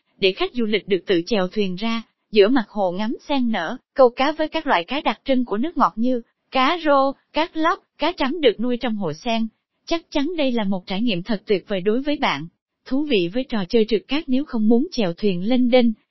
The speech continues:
thì còn một thú vui nữa bạn cũng nên thử một lần, bởi lẽ ít nơi trên đất nước Việt Nam có được những đồi cát rộng, mịn rất phù hợp để chơi trượt cát như thế. Từ trên đỉnh đồi,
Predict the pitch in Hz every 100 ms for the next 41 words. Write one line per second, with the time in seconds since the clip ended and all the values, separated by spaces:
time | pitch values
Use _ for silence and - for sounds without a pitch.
0 | _ - 240 240 226 214 - 302 349 262
1 | 220 175 220 214 170 180 202 247 214 196
2 | 196 220 180 185 160 165 _ _ 190 175
3 | 214 185 294 - 262 240 226 220 277 311
4 | 339 381 254 214 247 240 277 294 208 180
5 | 214 220 170 240 285 202 160 123 _ _
6 | - 240 202 302 370 - 226 220 - 202
7 | 185 226 202 214 160 277 240 240 202 220
8 | 240 330 _ _ _ _ _ - 226 285
9 | 277 214 208 254 220 190